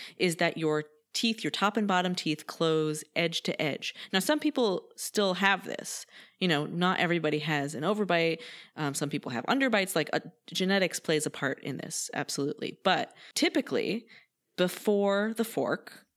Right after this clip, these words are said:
people's teeth closed edge to edge, meaning that, like, the top and bottom, I'm trying to do it now and talk, and it's not, it's not working out. But the top and bottom teeth would meet instead of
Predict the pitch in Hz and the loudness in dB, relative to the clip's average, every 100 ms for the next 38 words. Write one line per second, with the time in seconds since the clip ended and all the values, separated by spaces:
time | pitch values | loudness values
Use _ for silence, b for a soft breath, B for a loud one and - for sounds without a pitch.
0 | _ 214 202 208 - 185 180 - - 180 | _ -2 0 -2 0 0 0 -4 2 4
1 | 165 165 - 160 160 - - 180 156 - | 4 0 0 0 0 -2 0 2 2 0
2 | 175 151 156 151 151 - _ - 147 139 | -2 -2 0 0 0 -2 _ -8 -6 -6
3 | - 180 - 175 156 156 156 - 180 151 | -2 -2 -2 0 0 0 -4 -4 -2 2
4 | 151 131 151 135 - 139 139 - 143 - | 2 2 0 -2 -2 -4 -4 -2 -2 -2
5 | 143 139 - 143 - b b b b b | -4 -6 -2 -4 -4 b b b b b
6 | - - 151 139 135 143 127 - b b | -6 0 2 2 0 0 0 -4 b b
7 | b - 175 - 202 196 196 185 175 170 | b -2 0 2 2 4 2 4 2 2
8 | 226 202 156 175 196 208 - - b b | 0 2 0 2 2 2 0 -8 b b
9 | b b b - 170 - 165 156 147 143 | b b b -2 0 4 4 4 2 0